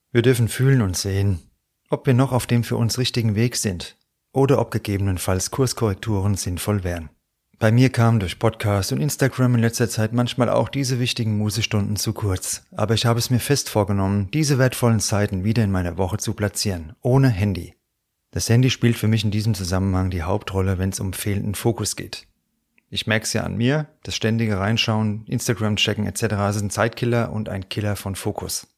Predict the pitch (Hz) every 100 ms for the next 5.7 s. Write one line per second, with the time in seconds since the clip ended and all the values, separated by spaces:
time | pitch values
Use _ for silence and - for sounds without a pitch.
0 | _ - 120 - 120 - 110 - 107 -
1 | 101 104 98 110 120 143 151 175 175 92
2 | 98 - 101 98 - 98 95 95 92 90
3 | - 101 - 98 92 92 87 80 82 90
4 | 90 - - 95 - 95 - 104 95 98
5 | 127 117 98 107 92 78